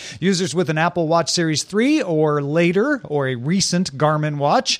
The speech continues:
can integrate G P S-based metrics and heart rate data as well. The update's available now for the Form Smart Swim Goggles, which sell for a hundred ninety-nine bucks.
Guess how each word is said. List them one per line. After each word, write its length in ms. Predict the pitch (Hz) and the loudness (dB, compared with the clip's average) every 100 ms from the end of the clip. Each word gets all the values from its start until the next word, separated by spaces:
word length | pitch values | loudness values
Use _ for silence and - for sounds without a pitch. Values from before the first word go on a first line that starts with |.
| - - | -8 -10
can 140 | - 135 | -6 -2
integrate 400 | 165 160 165 139 | -2 0 0 0
G 160 | 151 | -2
P 180 | 143 151 | -2 0
S-based 400 | 151 - 156 - | 0 0 -2 -2
metrics 340 | 151 151 156 | -4 -4 -4
and 100 | 180 | -4
heart 160 | 165 269 | -4 -2
rate 200 | 123 113 | -2 -2
data 320 | 123 117 - - | 0 0 -2 -2
as 240 | 165 180 | -4 -2
well. 280 | 196 196 101 - - - | -2 -4 -4 -12 -20 -4
The 80 | 143 | -2
update's 320 | 143 160 - | 0 -2 0
available 320 | 160 160 160 | -2 0 0
now 440 | 170 220 233 233 | 2 2 2 2
for 280 | 175 165 165 | -2 -2 -2
the 100 | 143 | -2
Form 460 | 135 196 220 214 208 190 | -4 0 0 2 0 -2
Smart 420 | - 190 220 214 | -2 0 0 -4
Swim 400 | - 202 202 185 | -2 2 2 2
Goggles, 500 | 175 180 175 170 127 | 2 2 2 0 -2
which 160 | 123 | -6
sell 200 | - 143 | 2 2
for 120 | 131 120 | 2 -2
a 40 | |
hundred 240 | 113 127 | -2 -2
ninety-nine 400 | 117 117 113 110 | -2 -2 -2 -2
bucks. 400 | 107 - - - | -6 -10 -10 -10